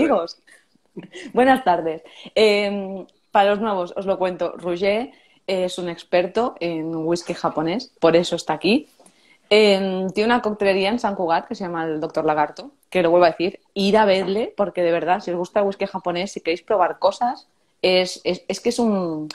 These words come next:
Speaker 2: una tienda de juguetes para un niño, ¿sabes? O sea, tiene una variedad fantástica. Y a veces, cuando no se desconecta la wifi, <laughs> es que yo voy viendo que se le va cargando.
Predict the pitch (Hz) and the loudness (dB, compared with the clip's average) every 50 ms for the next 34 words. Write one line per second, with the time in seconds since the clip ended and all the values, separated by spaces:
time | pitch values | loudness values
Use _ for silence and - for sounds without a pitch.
0 | - - - - 220 240 226 233 233 226 226 220 214 - - 165 180 170 - 160 | -16 -12 -2 2 4 4 6 6 6 6 6 6 4 2 2 2 2 2 2 -2
1 | - - 151 151 156 156 151 151 147 139 143 - _ _ - 147 165 190 214 - | -4 -4 -6 -6 -6 -6 -6 -6 -8 -10 -12 -16 _ _ -4 -4 -2 -4 -4 -4
2 | - 190 165 160 165 156 160 165 - - _ _ _ _ _ _ - - - 220 | -2 0 0 0 0 -2 -4 -8 -10 -12 _ _ _ _ _ _ -12 -4 2 2
3 | 226 233 214 208 202 214 196 220 240 - - - - - 185 175 170 156 - 185 | 4 4 4 4 4 4 2 2 0 -2 -6 -12 -8 -8 -6 -6 -6 -6 -4 -4
4 | 180 - - 175 160 - 151 - _ _ _ _ _ _ _ _ - 220 214 196 | -4 -6 -8 -14 -12 -12 -14 -14 _ _ _ _ _ _ _ _ -4 0 2 4
5 | 175 180 220 269 294 - 269 247 262 381 - - - _ _ - 120 - _ _ | 4 6 4 4 2 2 -2 -2 -2 -4 -8 -12 -20 _ _ -20 -20 -20 _ _
6 | _ _ _ _ _ _ _ _ _ _ _ _ _ _ - - - - - 202 | _ _ _ _ _ _ _ _ _ _ _ _ _ _ -14 -12 -6 -2 -2 0
7 | 196 185 180 185 202 202 - 247 233 220 208 208 - 202 196 196 196 - 196 170 | 0 0 -4 -4 -4 -2 -2 0 0 0 -2 -2 -4 -4 -6 -4 -2 0 0 2
8 | 175 185 214 233 214 - - 208 202 214 - - 302 247 - 226 - - - 277 | 2 2 2 0 0 -4 -8 -8 -8 -8 -4 -4 -4 -2 -4 -6 -10 -2 2 2
9 | 262 208 240 262 240 233 240 247 262 247 240 - 190 180 185 214 - 226 220 185 | 4 4 4 4 4 4 4 4 4 2 0 -2 0 0 0 2 0 0 0 0
10 | 233 233 233 214 | -2 -2 -2 -4